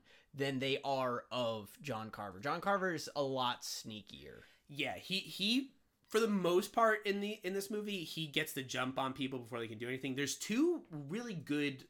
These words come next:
Speaker 2: chase scenes, though.
Speaker 1: Yeah.
Speaker 2: Um, so yeah, so basically, like, that, that year after the big stampede at the Bi-Rite,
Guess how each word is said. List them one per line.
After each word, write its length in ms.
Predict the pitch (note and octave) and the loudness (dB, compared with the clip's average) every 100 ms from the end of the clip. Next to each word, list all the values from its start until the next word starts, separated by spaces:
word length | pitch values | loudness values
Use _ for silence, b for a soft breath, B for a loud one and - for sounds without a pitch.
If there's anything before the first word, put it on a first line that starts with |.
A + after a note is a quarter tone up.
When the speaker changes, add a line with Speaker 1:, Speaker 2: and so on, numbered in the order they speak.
| _ - | _ -10
Speaker 2:
chase 340 | - B2+ B2 | -4 -4 -6
scenes, 380 | - A2 G2 G2 | -10 -10 -10 -2
though. 60 | B2 | -2
Speaker 1:
Yeah. 140 | F#2+ D#2+ b b b b b _ | -2 -6 b b b b b _
Speaker 2:
Um, 240 | A#2+ A2+ G#2+ B B | -4 -4 -10 B B
so 160 | A#3 | 2
yeah, 220 | A3+ F#3 | 6 4
so 160 | E3+ G#3 | 4 0
basically, 320 | D#4 D#4 C4+ | 0 2 4
like, 180 | G3 E3 - D3+ | 2 2 -6 -2
that, 240 | F3 E3+ D#3+ | -2 -2 -2
that 160 | F3 | -2
year 340 | F3 G#3+ A#3 G#3+ | 0 2 4 4
after 380 | D3+ D3+ - D3+ | 4 0 0 0
the 80 | C#3 | 0
big 400 | C3+ C3+ B2 B2 - - | 0 0 -2 -12 -12 -8
stampede 800 | - D#3+ C3 A#2 - A2+ G#2 A2 | -2 0 -2 -4 -6 -4 -4 -4
at 200 | C3+ A#2+ | -6 -6
the 80 | |
Bi-Rite, 540 | A2+ A#2+ A#2 A2 G2+ | -4 0 0 -2 -6